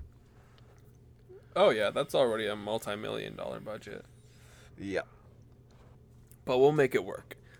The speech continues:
Speaker 2: Oh,
Speaker 1: Next
Speaker 2: yeah.
Speaker 1: podcast, next podcast, we'll release the official <laughs> trailer.
Speaker 2: <laughs>
Speaker 1: I think we can do that in a week.
Speaker 2: Oh, for sure. I'll start chopping people's heads off.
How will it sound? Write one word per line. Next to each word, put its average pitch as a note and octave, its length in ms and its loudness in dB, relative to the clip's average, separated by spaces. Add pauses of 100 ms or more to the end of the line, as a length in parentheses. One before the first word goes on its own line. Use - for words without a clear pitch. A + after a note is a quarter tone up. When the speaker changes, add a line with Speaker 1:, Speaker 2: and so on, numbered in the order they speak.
(240)
Speaker 2:
Oh, D3 100 0
Speaker 1:
Next C#3+ 200 4
Speaker 2:
yeah. A2+ 80 -8
Speaker 1:
podcast, C3 720 2 (380)
next C3 260 -2
podcast, B2+ 600 2 (100)
we'll A#2+ 240 2
release A#2 340 -2
the A#2+ 120 0
official B2+ 400 4
<laughs> - 0 -
trailer. - 680 2 (120)
Speaker 2:
<laughs> C4 400 2 (1300)
Speaker 1:
I B2+ 80 2
think C#3 180 6
we C3 120 6
can C#3+ 120 2
do B2 140 4
that A#2+ 220 8
in A#2 60 -2
a A#2 40 0
week. B2+ 300 -2 (720)
Speaker 2:
Oh, C3+ 380 4
for A#2 160 0
sure. A#2+ 580 2 (720)
I'll A#2 80 4
start B2+ 300 0 (180)
chopping A#2+ 340 4
people's A2 340 -4
heads F#2 220 0
off. E2 300 -4